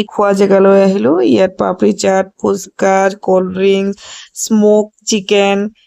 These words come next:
আহ, চিলি পনীৰ, আৰু ঢেৰ কিবা কিবি আইটেম আছে। সেয়া লৈ মই আহি ইয়াত এটা জেগাত আপোনালোকক টেষ্ট কৰি কৰি ক'ম। এইটো হৈছে স্মক চিকেন। এয়া খাই টেষ্ট কৰি দেখিছোঁ, ব-, বঢ়িয়া হৈছিল দেই।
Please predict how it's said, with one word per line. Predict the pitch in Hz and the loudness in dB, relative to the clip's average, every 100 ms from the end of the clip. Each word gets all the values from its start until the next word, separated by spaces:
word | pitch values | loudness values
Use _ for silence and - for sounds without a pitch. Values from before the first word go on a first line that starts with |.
| _ - | _ -6
আহ, | 202 190 190 196 190 | -2 0 0 -2 -4
চিলি | - 214 208 208 214 214 214 214 _ | -4 -2 -2 0 -2 0 -2 -4 _
পনীৰ, | - 202 202 202 202 208 208 - - - - - | -2 0 2 2 0 -2 -8 -18 -18 -18 -16 -8
আৰু | 226 - 240 | -2 0 0
ঢেৰ | 214 254 302 | 0 0 0
কিবা | 277 262 | 0 0
কিবি | 226 254 | 0 0
আইটেম | 220 220 220 | 0 0 0
আছে। | 214 214 269 | 0 0 0
সেয়া | 339 262 202 208 | 2 2 2 2
লৈ | 202 202 | 2 0
মই | 196 190 196 170 | 0 0 -2 -2
আহি | 190 190 240 349 - - - | -4 -4 -4 -6 -12 -20 -8
ইয়াত | - - | -6 -4
এটা | 180 190 | -4 -4
জেগাত | 190 196 202 | -2 -2 -2
আপোনালোকক | 185 185 180 185 214 - - - _ | -4 -6 -8 -6 -8 -12 -20 -20 _
টেষ্ট | - 196 190 | -8 -8 -6
কৰি | 190 185 | -8 -8
কৰি | 185 175 | -8 -8
ক'ম। | 165 165 | -8 -10
এইটো | - 180 185 | -8 -8 -6
হৈছে | 190 180 | -6 -8
স্মক | 196 - 196 220 - - - - - - 190 233 - - | -12 -10 -4 -4 -6 -14 -20 -18 -18 -16 -16 -16 -16 -12
চিকেন। | 202 185 180 | -8 -6 -6
এয়া | 196 - - | -4 -6 -6
খাই | - - - | -8 -2 -2
টেষ্ট | 202 - - | -2 -4 -4
কৰি | 98 | -2
দেখিছোঁ, | - 214 - - | 0 -2 -4 -8
ব-, | 214 - - - 196 190 | -8 -10 -12 -12 -10 -6
বঢ়িয়া | 175 180 180 180 190 185 | -2 0 0 -2 0 0
হৈছিল | 175 - 170 | -2 -6 -4
দেই। | 185 233 | 0 0